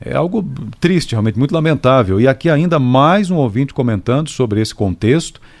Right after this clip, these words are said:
É, também não vamos registrar seu nome, tá? Aqui estão os dados todos aqui, mas ele diz o seguinte: "Percebi esse problema com meu filho, pré-adolescente. Estuda numa escola, estudava numa escola particular, período integral.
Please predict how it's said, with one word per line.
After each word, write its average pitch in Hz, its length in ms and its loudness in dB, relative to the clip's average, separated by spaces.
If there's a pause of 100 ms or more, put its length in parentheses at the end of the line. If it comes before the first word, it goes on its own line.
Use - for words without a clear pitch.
(300)
É, 101 1300 4
também 143 320 2
não 104 280 0
vamos 113 240 2
registrar 101 320 -2
seu 135 160 0
nome, 113 240 0
tá? 104 100 0
Aqui 90 100 -6
estão 113 220 -2
os 92 80 -4
dados 107 320 0
todos 175 300 0
aqui, 160 340 0 (340)
mas 147 300 0
ele 147 160 -4
diz 143 220 -4
o - 20 -10
seguinte: 160 400 0 (240)
"Percebi 170 400 2
esse 180 160 0
problema 170 420 0
com 185 140 0
meu 190 160 4
filho, 180 500 2 (160)
pré-adolescente. 160 880 -2 (320)
Estuda 180 460 0
numa 147 180 2
escola, 147 220 -2
estudava 156 540 0
numa 131 160 -2
escola 120 260 2
particular, 117 580 0
período 127 320 0
integral. 110 540 2